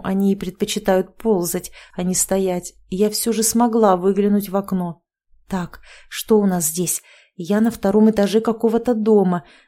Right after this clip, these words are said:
На улице стемнело, но ещё можно что-то разглядеть. «Корвус, из окна видна таверна у Теда»,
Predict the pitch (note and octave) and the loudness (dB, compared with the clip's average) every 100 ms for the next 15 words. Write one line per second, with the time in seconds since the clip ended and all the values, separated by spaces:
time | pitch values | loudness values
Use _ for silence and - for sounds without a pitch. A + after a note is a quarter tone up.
0 | _ F#3+ F3+ G#3 A#3 A#3+ A3+ - B3 B3+ | _ -6 -2 0 0 0 -2 -2 0 2
1 | B3 A3+ F#3+ F3+ F#3 G3 G3 C4 C4+ A#3+ | 4 4 2 0 -2 -2 -2 0 4 4
2 | A3 A#3 - B3 B3+ A3+ G#3 A#3 G#3 G3 | 4 0 -2 -2 0 0 -2 0 2 0
3 | - _ _ _ _ _ _ - C4 A#3+ | 0 _ _ _ _ _ _ -6 2 4
4 | G#3 G#3 - - A#3 A#3+ B3 C4 C#4+ A#3+ | 4 -2 -6 -6 -2 -2 0 0 2 2
5 | A3+ B3 B3 A#3+ A#3 C#4 A#3+ G#3+ G#3 _ | 2 2 2 0 2 2 2 0 -2 _
6 | _ A#3+ A#3 C4+ A#3 F3+ F#3+ | _ -8 -4 0 2 2 -2